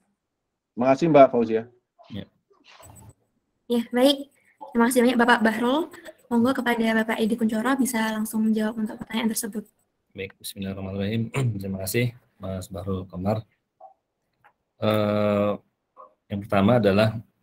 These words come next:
Speaker 2: G W, Global Wakaf Corporation dengan G W F itu entitas yang berbeda, Mas. Jadi Global Wakaf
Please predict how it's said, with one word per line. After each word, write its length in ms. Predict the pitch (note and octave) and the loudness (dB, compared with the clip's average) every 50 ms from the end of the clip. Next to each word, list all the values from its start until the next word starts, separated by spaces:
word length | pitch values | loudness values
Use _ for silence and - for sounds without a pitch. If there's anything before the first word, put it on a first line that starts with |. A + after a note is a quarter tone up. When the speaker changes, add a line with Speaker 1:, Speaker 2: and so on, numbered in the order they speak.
| _ - - - - | _ -18 -16 -10 -4
Speaker 2:
G 40 | G#2 G2+ G2 | -2 -2 0
W, 240 | F#2+ F#2+ G2 - - _ _ _ _ G#2 | 0 -2 -4 -4 -8 _ _ _ _ -6
Global 400 | G#2 G2+ F#2+ F2+ G2 G2 F#2+ F#2+ | -4 -4 -2 -2 0 0 0 -2
Wakaf 160 | - G2 G2 | -2 -4 -6
Corporation 560 | - - - - G2+ F#2+ F2+ - - A#2 A2+ | -6 -10 -10 -8 -8 -6 -6 -2 -2 -2 -2
dengan 400 | G#2+ G2 G2 F#2+ F#2 F#2 F#2 F#2 | 0 -2 -4 -4 -4 -6 -6 -6
G 160 | F#2 F#2+ F#2+ | -4 -4 -2
W 80 | F#2+ F#2 | -2 -4
F 80 | - - | -4 -8
itu 320 | G2 - A#2+ B2 B2 - - _ _ _ _ _ _ _ - - - _ _ | -6 -4 -2 -2 -2 -2 -6 _ _ _ _ _ _ _ -20 -20 -20 _ _
entitas 320 | - G2+ G#2+ - - G2+ - G#2+ | -4 -2 -2 -2 -2 -2 -2 0
yang 80 | G2+ | 0
berbeda, 400 | F#2+ G2 G2 F#2 G#2 G#2 G2+ F#2+ F#2 F2 | 0 0 2 2 2 2 2 0 -2 -4
Mas. 160 | F#2 - - _ _ _ _ _ _ _ _ _ _ _ _ _ _ | -8 -12 -18 _ _ _ _ _ _ _ _ _ _ _ _ _ _
Jadi 240 | - F#2+ G2 G2+ G2 | -6 -2 -2 0 0
Global 320 | G#2 G2 F#2 F#2 F#2 F#2 | 0 -2 -2 -2 -2 -2
Wakaf 400 | F#2 F#2 F#2 F#2+ F#2+ F#2 - - | -2 -4 -4 -4 -4 -6 -6 -10